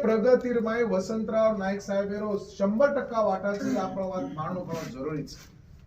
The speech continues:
વો ન રહેતે તો કદાચિત એ મહારાષ્ટ્રમાં થઈ આપણે કદી કોઈ ઓળખતે કોણી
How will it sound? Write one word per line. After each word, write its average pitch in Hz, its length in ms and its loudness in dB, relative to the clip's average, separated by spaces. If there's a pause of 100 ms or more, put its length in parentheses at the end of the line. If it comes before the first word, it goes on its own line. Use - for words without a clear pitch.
(120)
વો 196 160 8
ન 220 160 4
રહેતે 254 540 8 (580)
તો 214 60 -4
કદાચિત 220 640 0 (840)
એ 185 80 0
મહારાષ્ટ્રમાં 233 840 2
થઈ 254 180 4
આપણે 233 400 2
કદી 214 300 -4
કોઈ 220 480 -2
ઓળખતે 214 420 4
કોણી 220 380 0